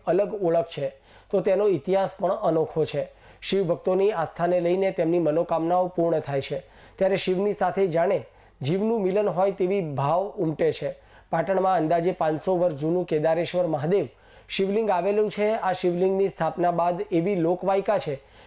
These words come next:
કે દર વર્ષે શિવલિંગ ચોખા ભાર વધે છે. શિવ ભક્તો માટે આ બાબતને લઈને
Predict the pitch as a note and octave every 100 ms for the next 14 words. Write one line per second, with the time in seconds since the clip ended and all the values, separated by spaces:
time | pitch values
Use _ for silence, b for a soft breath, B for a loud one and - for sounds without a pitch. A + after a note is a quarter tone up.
0 | B G#3 F3+ G3+ G#3 G3+ - G#3 - F3+
1 | F3+ G#3 - F3+ E3+ G3+ D3+ D#3+ D3+ C#3
2 | D#3 D3 C#3+ - B B B - F#3+ E3
3 | D#3+ - F#3 F3 F3 F#3 D#3+ D3+ E3+ E3+
4 | F3+ D#3+ G#3 D3